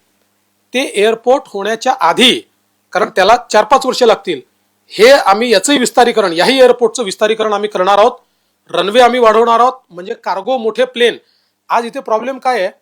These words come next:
मोठे कार्गो प्लेन आणि वाईड बॉडी जे परदेशातनं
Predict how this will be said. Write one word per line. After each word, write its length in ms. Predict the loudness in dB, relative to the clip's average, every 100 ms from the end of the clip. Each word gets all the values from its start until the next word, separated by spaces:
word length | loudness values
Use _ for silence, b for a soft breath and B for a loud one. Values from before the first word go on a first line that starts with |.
| _ _ _ _ _
मोठे 240 | -10 -4 -2
कार्गो 320 | -2 -2 -6
प्लेन 280 | -4 -4 -4 -12 _ _ -6
आणि 440 | -4 -4 -8 -12 -12
वाईड 280 | -4 -4 -2
बॉडी 320 | -2 -2 -4 -8 _ _ _ _ _ _ _ _
जे 220 | -6 -6
परदेशातनं 880 | -6 -8 -6 -4 -4 -4 -2 -4